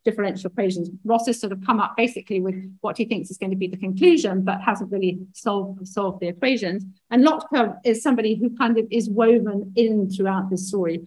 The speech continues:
one way and another. We'll see his name coming up again. He's probably better known to mathematicians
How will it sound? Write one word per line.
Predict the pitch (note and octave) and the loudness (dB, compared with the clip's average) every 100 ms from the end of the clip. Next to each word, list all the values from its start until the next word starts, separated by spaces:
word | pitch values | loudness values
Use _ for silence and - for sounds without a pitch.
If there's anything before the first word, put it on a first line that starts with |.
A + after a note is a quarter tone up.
| _ | _
one | - F#3+ F#3+ | -6 -2 -2
way | |
and | F3+ | 0
another. | F#3+ G3 E3+ | -2 -2 -4
We'll | F3 | -6
see | F3 G#3+ | -4 -6
his | F#3+ F#3+ | -6 -8
name | F3 | -8
coming | E3+ F#3 E3+ | -8 -10 -8
up | D#3+ - _ _ - | -10 -14 _ _ -12
again. | F#3+ A#3 F#3+ F3 F#3 | -6 -2 -2 -4 -6
He's | G3+ | -8
probably | A3+ F#3 | -6 -6
better | F3+ F#3 F#3+ | -6 -6 -4
known | F#3+ F#3 F#3+ | -2 -2 -4
to | F3+ | -6
mathematicians | G3 F#3+ F#3+ F#3+ - F3+ F#3 | -8 -10 -8 -8 -6 -6 -6